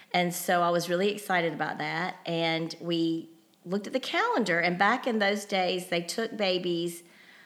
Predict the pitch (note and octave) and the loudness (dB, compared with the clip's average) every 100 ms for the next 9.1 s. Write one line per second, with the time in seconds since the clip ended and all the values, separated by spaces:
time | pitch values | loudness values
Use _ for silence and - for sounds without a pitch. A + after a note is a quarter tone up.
0 | _ F#3 F3 F3 F#3+ - - - C#4+ C#4 | _ 0 0 0 -4 -4 -2 0 2 2
1 | A3+ A3 G#3 F#3+ F#3 - - - - F#3+ | 2 0 2 2 -2 -4 -14 -16 -4 -4
2 | F#3+ F#3+ E3+ D#3+ E3 D#3+ C#3+ G#2 - - | 0 0 0 0 0 0 -2 -6 -10 -16
3 | - _ _ _ _ - - _ E3+ D#3+ | -20 _ _ _ _ -20 -20 _ 0 2
4 | D#3+ D#3+ D#3+ D#3+ - - _ - - F#3 | 0 0 -2 -4 -6 -12 _ -12 0 0
5 | F3 F3 G3 B3 B3+ A#3 G3 F#3 F3+ F3+ | 2 0 0 -2 -2 2 2 2 2 0
6 | G3+ G3 - F#3 F#3 A#3+ C4+ C#4 A3+ F#3 | -4 -6 -4 -6 -4 -4 -2 0 0 0
7 | - - - - - F#3 F3+ - A#3 D#4+ | -4 -16 -18 -18 -8 -4 -4 0 0 2
8 | E4+ C4 - B3+ C#4 - A3 E3+ D#3 F3 | 0 -2 0 -2 -2 -4 -2 0 2 -2
9 | B3 | -4